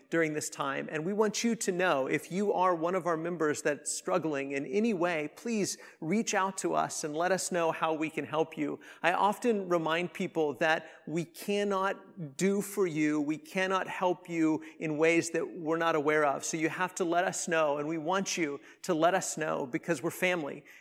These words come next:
and we want to carry each other's burdens. So go to our website at C C McDermott dot org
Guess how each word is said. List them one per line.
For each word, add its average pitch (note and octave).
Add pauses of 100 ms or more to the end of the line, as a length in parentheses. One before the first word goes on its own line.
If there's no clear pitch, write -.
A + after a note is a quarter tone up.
and D#3
we E3
want E3+
to F3
carry E3
each D#3+
other's C#3
burdens. C#3
So F#3+
go G#3+
to A#3
our A#3
website F3+
at E3
C G3+
C A3
McDermott E3+
dot E3+
org D#3